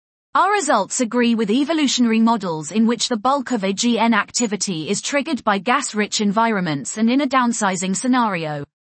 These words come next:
Also, the black hole accretion density,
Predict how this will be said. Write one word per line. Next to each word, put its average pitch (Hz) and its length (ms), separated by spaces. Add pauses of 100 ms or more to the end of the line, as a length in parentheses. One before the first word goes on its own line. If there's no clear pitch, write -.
(480)
Also, 180 640 (260)
the 254 80
black 320 320
hole 233 300
accretion 262 580
density, 214 680